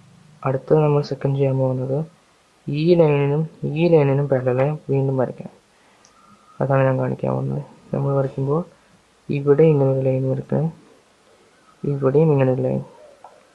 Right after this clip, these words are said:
കാരണം അടിയിലത്തെ ഈ ബോക്സിൻ്റെ ഹൈലൈറ്റിംഗ് നമ്മൾ ചെയ്യേണ്ടതാണ്. നമ്മൾ വരയ്ക്കുമ്പോൾ ഇങ്ങനെ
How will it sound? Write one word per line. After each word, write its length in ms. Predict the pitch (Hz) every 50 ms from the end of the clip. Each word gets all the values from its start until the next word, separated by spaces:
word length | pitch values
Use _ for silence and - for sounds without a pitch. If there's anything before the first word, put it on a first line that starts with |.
| _ _ _ _ - - _ _ - - - - -
കാരണം 240 | - 139 135 147 143 135
അടിയിലത്തെ 380 | 135 131 135 135 135 - - 147
ഈ 40 | 147 143
ബോക്സിൻ്റെ 480 | 135 131 127 - - - 135 131 139 143 151 147
ഹൈലൈറ്റിംഗ് 500 | 147 135 127 127 131 127 123 - 139 135 135
നമ്മൾ 140 | 131 131 127 123
ചെയ്യേണ്ടതാണ്. 480 | - 123 123 127 123 123 117 - - - - _ _ _ _ _ _ _ _ _ _ _ _ _ _
നമ്മൾ 160 | - 147 143 143 139
വരയ്ക്കുമ്പോൾ 400 | 131 131 - 135 135 135 147 160 170 - - - - - - 147 143
ഇങ്ങനെ 280 | 139 139 139 139 139